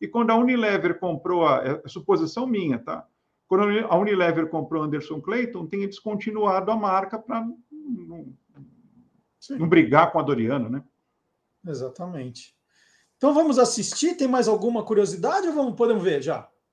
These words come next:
Speaker 1: Não, eu acho que <laughs> eu já até falei
Speaker 2: É, porque a
Speaker 1: bastante.
Speaker 2: gente já tá contando tudo aqui.
Speaker 1: Pois é.
Speaker 2: Ah, só lembrar, né, gente? Olha aqui, ó. Jingle é a Alma do Negócio é o livraço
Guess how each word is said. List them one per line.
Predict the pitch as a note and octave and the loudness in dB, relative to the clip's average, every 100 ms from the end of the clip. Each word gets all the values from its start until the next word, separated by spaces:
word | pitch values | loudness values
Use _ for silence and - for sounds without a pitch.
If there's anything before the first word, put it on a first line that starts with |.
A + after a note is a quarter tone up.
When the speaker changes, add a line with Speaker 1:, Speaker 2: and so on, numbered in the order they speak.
| _ _ | _ _
Speaker 1:
Não, | B3+ F#4 G#4+ | 4 4 6
eu | - | 6
acho | - - | 4 4
que | - | 0
<laughs> | - - - | 0 -8 -6
eu | - | -2
já | - | 2
até | A3 E3+ F#3+ | 2 2 2
falei | - G3 G3+ | 2 2 2
Speaker 2:
É, | E4 | -2
porque | - | -2
a | |
Speaker 1:
bastante. | D#3+ G#3 - E3 - | 0 0 0 2 2
Speaker 2:
gente | C4 | 2
já | C#4+ | 0
tá | D4 | 0
contando | C#4+ C#4 - D4 C4+ | 2 0 2 2 0
tudo | - C#4+ D4 G3 | 0 0 0 -2
aqui. | - A3 D#4 B3+ F3+ G3+ A#3+ A#3 | -2 -6 -2 0 0 -2 -8 2
Speaker 1:
Pois | C4 B3+ | 4 4
é. | G3 G#3+ - - _ _ _ _ _ _ _ _ _ _ - D#3 | 2 0 -6 -18 _ _ _ _ _ _ _ _ _ _ -20 -6
Speaker 2:
Ah, | G#3 F#3+ C#3+ | -2 0 -2
só | C#3+ A3 | -2 0
lembrar, | D4 C#4+ F#3+ F#3 A#3+ D4 | 2 2 2 2 4 2
né, | A#3 A#3+ | 0 -2
gente? | F3 F#3+ D#3 G3 | -2 -4 -4 -4
Olha | F#3+ | -4
aqui, | F#3+ F3 | -2 -2
ó. | C3+ - _ _ _ _ | -2 -6 _ _ _ _
Jingle | C#3 C#3 D#4+ C#4 | -6 -2 0 2
é | |
a | C4 | 2
Alma | B3 A#3 | 2 0
do | G#3+ | 0
Negócio | G#3+ F3 F3+ C4+ D4+ - - D#4+ E4+ - | -2 0 2 4 2 0 -4 -2 -4 -4
é | F#3+ | 0
o | G#3+ | 0
livraço | G3 F#3+ B3 D3+ D3 G3+ G#3 G#3+ - - A#3 C4 C4 | 0 -2 -6 -6 0 0 0 -4 -6 -8 -4 -4 -6